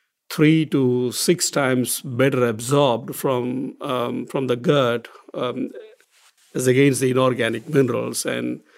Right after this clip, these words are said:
this is a lot more efficient because you're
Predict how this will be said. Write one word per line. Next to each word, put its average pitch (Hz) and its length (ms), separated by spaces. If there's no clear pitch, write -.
this 131 260
is 127 320
a 127 160
lot 127 260
more 131 140
efficient 120 640
because 120 480
you're 127 540